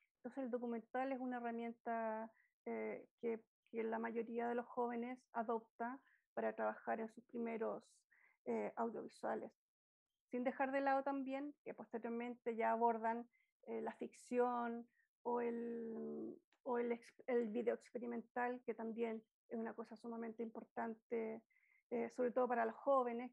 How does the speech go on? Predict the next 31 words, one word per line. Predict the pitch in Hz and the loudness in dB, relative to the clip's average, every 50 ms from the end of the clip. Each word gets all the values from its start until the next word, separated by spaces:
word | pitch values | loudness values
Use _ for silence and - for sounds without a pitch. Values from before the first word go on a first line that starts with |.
| _ _ | _ _
que | 240 233 226 233 247 254 - _ _ _ _ _ _ _ | 0 2 2 2 2 -2 -4 _ _ _ _ _ _ _
tienen | - 240 233 240 240 | -4 -2 0 0 0
acceso | 233 233 - - - 233 226 220 - - - 240 233 233 233 - | -2 -4 -4 -2 0 0 0 0 -2 -4 -2 0 0 0 0 0
a | - 233 226 226 226 220 220 220 226 - _ _ _ _ _ | 0 0 0 0 -2 -2 -4 -8 -12 -16 _ _ _ _ _
nuevas | - 247 247 254 240 - | -4 -2 0 0 -2 0
formas | - 262 247 240 247 247 233 226 | 0 0 2 2 0 -2 -4 -6
de | 233 | -8
expresarse, | - _ - 226 - - 233 214 202 - _ - - 233 - _ _ _ _ _ | -10 _ -14 -14 -10 -8 -8 -8 -8 -10 _ -12 -12 -12 -12 _ _ _ _ _
lo | - 233 | -4 0
cual | - 247 233 233 | 2 2 0 0
está | 226 - _ - 233 226 233 233 - _ _ _ _ _ _ _ _ _ | 0 -4 _ -2 -2 -2 -2 -6 -12 _ _ _ _ _ _ _ _ _
súper | - - - - - 269 247 277 262 262 | -20 -20 -10 -6 -4 0 2 2 0 2
bien | 247 262 269 277 277 - | 0 -2 -2 -2 -2 -4
y | - 233 | -6 -6
que | - 254 | -6 -6
nos | 240 233 226 | -4 -4 -4
encanta | 226 226 - - 240 240 233 262 240 | -6 -6 -4 -2 -2 -2 -2 -4 -6
que | 233 240 | -6 -4
también | 226 226 226 220 220 226 226 226 226 226 _ _ _ _ _ _ | -4 -4 -4 -4 -4 -4 -4 -6 -8 -10 _ _ _ _ _ _
se | - 240 | 0 2
aborden | 220 226 233 220 240 226 220 | 4 4 4 4 2 2 2
desde | 214 226 220 | 0 0 -2
ese | 208 - 233 | -2 -4 -6
punto | 208 - 226 214 - 226 | -4 -4 -6 -4 -2 -2
de | 220 220 | -2 -2
vista. | 226 220 - _ - 226 202 _ _ _ _ _ _ _ _ _ _ _ _ _ _ _ _ | -2 -4 -8 _ -14 -14 -14 _ _ _ _ _ _ _ _ _ _ _ _ _ _ _ _
Hablaba | 254 240 254 285 320 359 349 | -2 2 4 6 6 6 6
sobre | 339 - 339 330 | 4 2 2 2
el | 330 302 | 2 2
documental, | 285 277 285 262 240 233 208 - _ 311 320 277 233 214 220 - - | 2 0 0 0 0 -2 -4 -2 _ 2 4 4 2 0 -4 -8 -6
ahí | - 240 247 269 | -4 -4 -4 -4